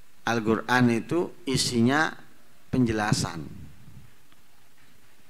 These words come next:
isinya keterangan. Menjelaskan apa? Ini halal. Kalau halal,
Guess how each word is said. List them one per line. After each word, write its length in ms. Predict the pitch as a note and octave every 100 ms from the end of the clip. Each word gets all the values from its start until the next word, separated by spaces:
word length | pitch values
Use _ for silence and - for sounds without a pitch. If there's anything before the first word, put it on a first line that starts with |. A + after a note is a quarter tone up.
| - C#3+
isinya 480 | C#3 A2 B2+ E3
keterangan. 800 | E3+ - F3+ E3 D3 A2+ F2+ D#2 - - - - - - - - - - - - - - - - - - - - - - - - - - - - - - - - - - -
Menjelaskan 720 | E3 F#3+ D#3+ E3 A3+ B3 A#3+
apa? 160 | D#3+ A2 - - -
Ini 240 | G#2 G#2 A#2+
halal. 720 | - A2 A2+ A#2 A2+ F#2 D2 - - - - - - - - - - - - - - - - - - - - - - - - - -
Kalau 240 | A#2 A#2+
halal, 640 | F#2+ A2+ A#2 C#3 C3+ C#3